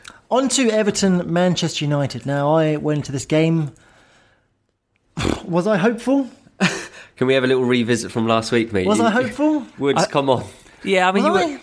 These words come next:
Speaker 3: you were pretty hopeful. I think you were, you were
Speaker 1: Was
Speaker 3: literally
Speaker 1: I?
Speaker 3: back on the Oli Express last
Speaker 2: Mate, you were
Speaker 3: weekend.
Speaker 2: so on the Oli
Speaker 1: Oli
Speaker 2: Express, it hurt.
Speaker 1: Oli in? Was it, was that,
Speaker 3: <laughs> It
Speaker 1: was
Speaker 3: was,
Speaker 1: that a
Speaker 3: it was
Speaker 1: thing?
Speaker 3: definitely Oli in at that point.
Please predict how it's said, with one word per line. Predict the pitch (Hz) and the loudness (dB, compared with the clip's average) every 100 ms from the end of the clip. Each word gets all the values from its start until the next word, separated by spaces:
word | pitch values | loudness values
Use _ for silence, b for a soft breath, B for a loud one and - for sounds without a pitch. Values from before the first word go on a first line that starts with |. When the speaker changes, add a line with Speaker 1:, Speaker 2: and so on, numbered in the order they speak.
| - | -4
Speaker 3:
you | 214 | -2
were | |
pretty | 180 - 170 127 | 0 -2 -2 0
hopeful. | 127 110 143 | 0 0 0
I | |
think | - 175 | 0 0
you | |
were, | 170 | 0
you | 170 190 | 0 0
were | 185 | 0
Speaker 1:
Was | |
Speaker 3:
literally | 190 370 403 403 | 2 2 2 2
Speaker 1:
I? | |
Speaker 3:
back | 156 - | 0 0
on | 143 | 0
the | 135 | 0
Oli | 131 131 120 | 0 0 -2
Express | - - 139 117 - | -4 -2 -2 -2 -2
last | 107 101 135 | -2 -2 -2
Speaker 2:
Mate, | - | 0
you | 147 | 0
were | |
Speaker 3:
weekend. | 107 | 0
Speaker 2:
so | 95 170 160 - | -2 -2 -2 0
on | 147 120 | -4 -4
the | 117 120 | -8 -4
Oli | 175 | 0
Speaker 1:
Oli | 226 220 | 2 2
Speaker 2:
Express, | 220 208 - | 2 0 -2
it | 101 | -4
hurt. | 127 160 107 - B B - | 0 -2 -2 -8 B B -4
Speaker 1:
Oli | 214 226 226 | -2 0 0
in? | 247 302 294 | 0 -4 -6
Was | 202 208 | -4 -2
it, | |
was | 226 | 0
that, | 208 - | 0 -2
Speaker 3:
<laughs> | |
It | - | -2
Speaker 1:
was | - | 0
Speaker 3:
was, | |
Speaker 1:
that | - - | 0 0
a | |
Speaker 3:
it | - | -2
was | 311 | -2
Speaker 1:
thing? | |
Speaker 3:
definitely | 320 - 165 156 | -2 -4 -4 -2
Oli | 143 139 135 | -2 0 -2
in | 123 | -2
at | 107 | -2
that | 117 - | -2 -4
point. | - 113 104 104 | -6 -4 -4 -6